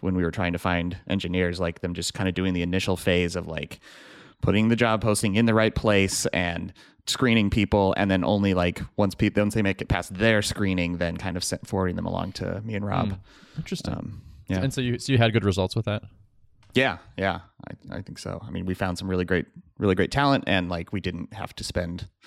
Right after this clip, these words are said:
Speaker 1: you know, all day for weeks, like, doing all that legwork ourselves.
Speaker 2: This just keeps getting back to the,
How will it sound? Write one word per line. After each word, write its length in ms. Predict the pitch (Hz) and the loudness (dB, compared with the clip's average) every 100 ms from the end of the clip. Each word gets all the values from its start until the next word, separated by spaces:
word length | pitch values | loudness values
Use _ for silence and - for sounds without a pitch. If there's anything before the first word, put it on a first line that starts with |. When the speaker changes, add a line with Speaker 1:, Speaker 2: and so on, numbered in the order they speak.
| - - _ | -20 -20 _
Speaker 1:
you 100 | 90 | -4
know, 80 | 90 | -4
all 220 | 92 90 | -4 -4
day 260 | 85 87 90 | -2 -2 -2
for 140 | 92 | -4
weeks, 400 | 87 82 - - - _ | -4 -4 -6 -12 -14 _
like, 240 | - 80 - _ _ _ _ _ | -8 -8 -10 _ _ _ _ _
doing 180 | - 92 | -2 -2
all 120 | 90 | -2
that 180 | 87 87 | -4 -4
legwork 380 | 92 87 92 - | -4 -4 -4 -6
ourselves. 380 | 90 82 85 - _ - | -8 -8 -8 -14 _ -12
Speaker 2:
This 100 | 135 | -4
just 160 | 185 - | -4 -2
keeps 140 | 160 | -2
getting 200 | 110 98 | -2 0
back 220 | 95 92 | 0 0
to 100 | 107 | 0
the, 280 | 90 82 82 | 0 0 -2